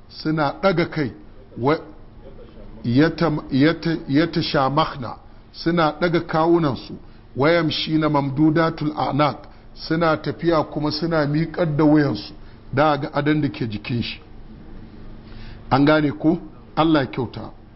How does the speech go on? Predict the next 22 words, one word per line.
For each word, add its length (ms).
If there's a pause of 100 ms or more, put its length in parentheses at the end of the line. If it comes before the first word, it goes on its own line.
(880)
Ghadiratil 1040
li'uyunihinna, 840 (300)
suna 460
masu 420 (400)
ɗiɗɗiga 560
abubuwa 560 (460)
na 300
ado 360
a 80
jikin 380
idanuwansu. 800 (1400)
Wa 220
khatarat 800
fi 160
sayrihinna, 760 (440)
kuma 240
za 240
ka 140
ga 240 (480)
wurin 520
tafiyar 440
su 340